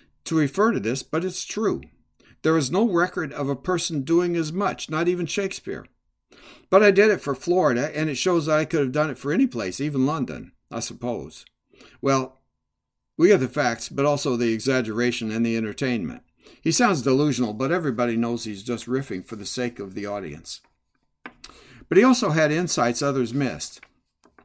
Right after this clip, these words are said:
He told his executor that when he was gone, he should put these fragments into some order, but not chronological order. He wanted the past and the present to come face to face.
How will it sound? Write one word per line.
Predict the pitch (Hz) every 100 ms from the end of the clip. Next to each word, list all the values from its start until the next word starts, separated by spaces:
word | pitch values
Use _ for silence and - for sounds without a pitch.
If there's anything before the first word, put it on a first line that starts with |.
| _ _ - -
He | 147
told | 220 220
his | 214 110
executor | 131 101 147 160 127 104 90 - - - -
that | 147
when | 180
he | 226
was | 147 113
gone, | 117 123 117 98 123
he | 135 151
should | 170 -
put | 202
these | 185 135
fragments | - 160 151 123 123
into | 127 120
some | 117 175 156
order, | 143 147 117
but | 98 135
not | 156 180 123 - -
chronological | - 151 143 196 170 120 101
order. | 90 71 - _ _ _ _ _ - -
He | -
wanted | 185 233 190
the | 143
past | 165 160 156 156
and | 131
the |
present | - 165 143 120 -
to |
come | 131 143 127
face | 151 139 -
to |
face. | 117 123 85 - -